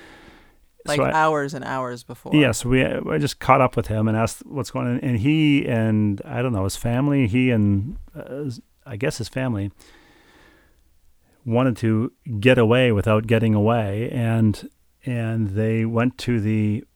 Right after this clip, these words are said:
Speaker 1: the cool, retro, Catch Me If You Can sixties, um,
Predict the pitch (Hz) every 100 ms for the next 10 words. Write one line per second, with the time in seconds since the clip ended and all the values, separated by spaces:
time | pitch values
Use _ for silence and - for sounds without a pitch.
0 | _ _ _ - 117 110 110 - _ _
1 | _ _ _ _ _ - 180 165 156 147
2 | - 127 120 151 - 143 127 120 117 -
3 | _ _ _ _ _ _ _ _ - 139
4 | - 139 117 123 107 - 131 127 117 -
5 | - 143 - 131 120 120 107 - - _
6 | - 156 - 123